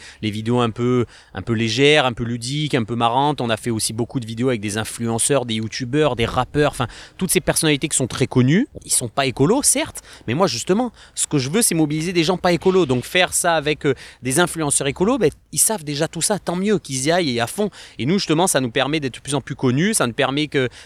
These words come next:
d'être appelés par de plus en plus d'établissements scolaires et surtout à nos ramassages, on est de plus en plus nombreux et surtout, ce qui est fou, ça nous choque à chaque fois,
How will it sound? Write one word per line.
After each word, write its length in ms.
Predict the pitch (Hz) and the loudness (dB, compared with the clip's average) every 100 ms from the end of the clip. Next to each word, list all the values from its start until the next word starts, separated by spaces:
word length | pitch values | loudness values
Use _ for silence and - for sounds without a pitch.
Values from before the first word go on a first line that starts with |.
| _ | _
d'être 200 | 117 - - | -4 -4 -6
appelés 280 | 143 160 | -2 0
par 140 | 156 127 | 0 0
de 80 | 117 | -2
plus 160 | 131 | -4
en 60 | 123 | -4
plus 140 | 147 | -4
d'établissements 380 | 117 127 117 123 | -2 -2 -2 -6
scolaires 320 | - 104 170 | -6 -4 -4
et 60 | 135 | -2
surtout 400 | - - - 151 | -2 -2 -6 -4
à 20 | |
nos 120 | 113 | -4
ramassages, 520 | 104 98 95 143 185 - | -4 -4 -4 -4 -6 -8
on 180 | 104 104 | -8 -4
est 240 | 113 202 _ _ _ | -4 -6 _ _ _
de 120 | 107 104 | -12 -10
plus 300 | - 202 175 | -6 -2 -2
en 60 | |
plus 140 | - 151 | -2 -2
nombreux 300 | 127 127 - | 0 -2 -2
et 80 | 110 | -4
surtout, 340 | - 131 - | -4 -4 -8
ce 80 | - | -6
qui 100 | 110 | -6
est 20 | |
fou, 240 | - 190 220 | -8 -8 -4
ça 100 | 113 | -4
nous 80 | |
choque 240 | 101 131 120 | -4 -4 -4
à 40 | |
chaque 180 | - 110 | -8 -4
fois, 160 | 165 | -4